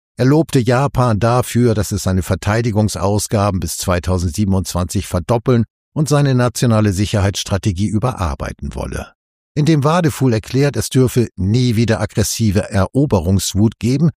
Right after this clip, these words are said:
stellt er auch die Argumentation auf den Kopf.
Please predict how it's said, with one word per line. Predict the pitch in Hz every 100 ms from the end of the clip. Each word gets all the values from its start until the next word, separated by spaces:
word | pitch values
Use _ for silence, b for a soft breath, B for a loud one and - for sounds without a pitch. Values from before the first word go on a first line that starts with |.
| _ _
stellt | - - 165 165
er | 139 104
auch | 127
die | - 113
Argumentation | 120 117 120 117 107 - 180 143
auf | 73 -
den | 76 73
Kopf. | 73 - - -